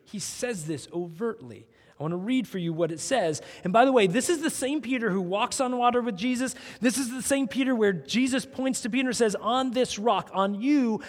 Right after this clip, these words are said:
I'm gonna build this brand new church. This whole new thing that we're doing, I'm gonna build this on you, Peter." That's the same guy that writes these things. Listen to what he says.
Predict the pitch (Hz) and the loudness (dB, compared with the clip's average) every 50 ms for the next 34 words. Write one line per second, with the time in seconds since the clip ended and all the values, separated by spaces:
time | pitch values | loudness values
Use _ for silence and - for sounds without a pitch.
0 | - - 208 233 233 208 190 143 - 208 233 247 269 277 226 190 226 208 - - | -6 -4 -2 0 0 0 0 -2 0 0 0 2 2 0 0 -2 -2 -2 -2 -4
1 | 170 143 135 190 226 240 247 269 277 277 277 269 254 254 254 254 - - - - | -10 -10 -10 -10 -8 -6 -2 -2 0 0 0 -2 -2 0 -2 -2 -4 -6 -6 -2
2 | 240 240 208 175 - - - - - - - - - - - - - 202 - - | 2 2 2 2 -2 -8 -12 -12 -12 -12 -14 -18 -20 -20 -14 -4 -2 -2 0 -2
3 | - - - 277 302 320 320 311 302 302 285 277 277 - 285 277 262 247 240 240 | -2 0 4 4 6 6 4 4 2 2 2 2 0 0 0 2 2 2 2 0
4 | 208 233 226 208 185 262 262 240 208 196 196 175 - - - - 220 240 226 196 | 2 0 0 0 0 0 0 2 2 0 0 -2 -6 -8 -4 -2 0 2 2 0
5 | 151 - 269 277 277 226 214 254 - - 233 220 214 208 214 254 269 254 - - | 0 0 0 0 0 0 -2 -2 0 2 0 0 2 2 2 4 4 2 2 -2
6 | 185 175 143 123 101 - - - - - 151 226 220 - - 240 233 - - - | -4 -4 -4 -4 -6 -8 -12 -20 -14 -4 -4 -4 -2 -2 -4 -4 -4 -4 0 0
7 | 277 294 302 294 233 262 214 220 220 202 226 185 180 190 202 214 220 - - - | 2 2 2 4 4 6 6 6 4 2 0 -2 0 0 0 0 0 -2 -6 -8
8 | 190 214 202 170 - - - 190 160 123 107 104 131 180 180 - 254 233 226 233 | -6 -4 -4 -4 -6 -4 -4 -4 -4 -4 -6 -6 -4 -4 -2 -2 -4 -4 -2 -2
9 | 220 214 196 147 - 196 160 127 117 101 - | -2 -2 -2 -2 -2 -2 -2 -2 -4 -8 -12